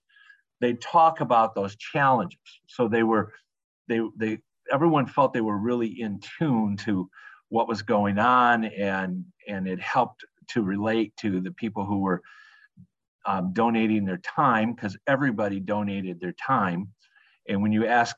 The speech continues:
busy people who are running water systems or sewer systems or communities to donate their time to these efforts, and we're meeting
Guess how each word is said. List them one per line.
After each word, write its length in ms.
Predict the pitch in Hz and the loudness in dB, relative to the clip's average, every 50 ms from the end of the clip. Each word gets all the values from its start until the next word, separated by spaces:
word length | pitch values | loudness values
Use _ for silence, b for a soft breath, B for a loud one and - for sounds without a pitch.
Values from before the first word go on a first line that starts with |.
| - 101 | -8 -4
busy 360 | 113 117 110 110 110 104 - - - - | -4 -4 -4 -4 -6 -8 -8 -10 -8 -6
people 580 | 135 143 139 - - 104 104 107 120 127 - _ _ _ _ _ _ - - | -6 -4 -2 2 4 4 4 4 2 -2 -8 _ _ _ _ _ _ -12 -6
who 120 | 113 104 | -4 -2
are 80 | 101 101 | -2 0
running 380 | 98 107 113 113 113 107 104 | 0 0 0 0 0 -2 -2
water 320 | 104 104 110 113 117 117 104 - _ _ - _ | 2 2 4 4 4 2 -2 -6 _ _ -20 _
systems 580 | - - - 113 101 - - 113 107 104 104 101 | -20 -12 -12 -12 -12 -10 -8 -6 -6 -6 -6 -4
or 160 | 95 95 92 | -2 -4 -4
sewer 360 | - - - 135 131 120 117 | -4 -6 -2 0 0 2 0
systems 540 | 110 - - 110 101 - - 107 95 101 95 | -2 -2 -6 -8 -8 -8 -10 -8 -8 -6 -4
or 240 | 98 95 92 90 90 - - - - - - | -2 -2 -2 -4 -6 -10 -16 -20 -20 -16 -10
communities 580 | 113 110 110 120 131 127 113 101 95 98 90 - B B B B B B B B B B - | -6 -2 0 0 2 2 2 0 -2 -4 -6 -10 B B B B B B B B B B -10
to 80 | 92 | -10
donate 560 | 87 82 110 113 113 117 117 113 110 113 - - | -8 -2 2 2 4 4 4 2 0 -2 -2 -4
their 160 | - 92 87 | -8 -8 -8
time 500 | - - - 139 139 131 123 117 110 104 | -8 -2 0 2 2 4 2 2 0 -2
to 100 | - 107 | -4 -4
these 220 | 98 98 98 92 110 | -4 -4 -4 -2 0
efforts, 480 | 113 123 127 - - 98 95 - - | 0 0 0 0 -4 -8 -8 -6 -8
and 100 | 104 95 | -8 -4
we're 180 | 101 113 117 110 | -2 0 0 2
meeting 580 | 110 110 110 110 107 104 104 104 95 92 92 | 2 2 2 4 4 2 2 2 0 -2 -4